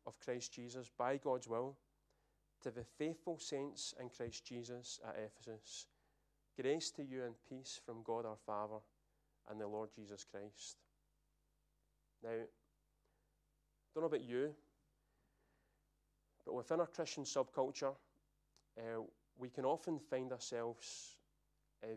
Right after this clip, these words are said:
veering away from authenticity. I think that's a challenge constantly within church in the West. I'm not primarily speaking about Denison Baptist Church. I'm not excluding D B C from that equation either.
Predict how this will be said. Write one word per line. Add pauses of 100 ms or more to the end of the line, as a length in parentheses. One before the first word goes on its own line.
(100)
veering
away (100)
from
authenticity. (880)
I
think
that's
a
challenge
constantly (680)
within (140)
church (360)
in
the
West. (800)
I'm
not
primarily
speaking
about
Denison
Baptist
Church. (460)
I'm
not
excluding (120)
D
B
C (100)
from
that
equation
either.